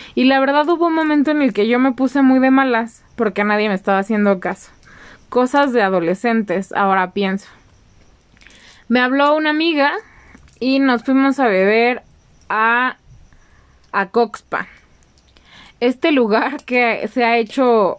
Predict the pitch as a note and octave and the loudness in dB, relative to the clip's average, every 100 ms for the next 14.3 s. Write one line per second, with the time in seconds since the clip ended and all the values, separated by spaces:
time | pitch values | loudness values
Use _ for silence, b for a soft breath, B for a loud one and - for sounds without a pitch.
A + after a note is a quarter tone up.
0 | - G#3+ A3 A#3 A#3 A#3+ A#3 G#3 G3 A3 | -2 0 2 2 2 0 2 2 2 -2
1 | - A#3+ B3 - - A3 F#3+ G#3 A#3 B3 | -2 -2 -2 -6 -4 -2 0 0 -2 0
2 | A3+ A#3 - B B B G#3+ A#3+ B3 A#3+ | -2 -2 -10 B B B -2 0 0 0
3 | G#3+ F#3+ G3 A#3 A#3+ B3+ A#3+ A#3+ A#3 G3 | 0 0 2 2 0 -2 -2 -2 0 0
4 | F3+ - A3+ A#3 A#3 A#3 - F#3 E3+ A3 | 0 0 0 0 -4 -6 -6 -4 -2 -2
5 | G#3+ A3 A3 A3+ G#3+ A3 G#3 G#3 G3+ G3+ | 0 2 2 0 -2 -2 -2 -2 -2 -2
6 | G3+ G3+ G3+ G3+ F#3+ F3+ G3+ A#3+ B3 - | -2 0 -2 -2 -2 -2 -2 -2 -4 -2
7 | G#3 G#3+ A3 G#3+ G#3+ G#3 F#3+ G3+ G#3 G3 | 0 0 0 0 0 -2 -6 -2 0 0
8 | G3+ B B B - G#3+ G#3+ G#3 G#3 A3+ | -4 B B B -4 -2 0 0 0 -2
9 | G#3+ G#3 G#3 F#3+ G3 F#3 G3+ F#3 B B | -4 -4 -2 -2 0 0 -4 -8 B B
10 | B B - A#3+ C4+ - C4 C4 A#3 G#3 | B B -2 0 -2 -2 -2 0 0 0
11 | G#3 A3+ A3 G#3+ - G#3 G3+ B3+ C4 C#4 | -2 0 0 0 0 -2 0 -2 0 -2
12 | C#4 G#3+ G3 A3 A#3+ A3+ A3 A3 G#3+ F#3 | 0 0 0 0 0 0 0 0 0 0
13 | F#3+ G3+ A3 G#3+ F#3+ F3+ - G3 F#3 G3 | 0 -2 -2 -2 -2 -6 -4 -4 -2 -4
14 | F3+ F3+ F3 | -4 -4 -6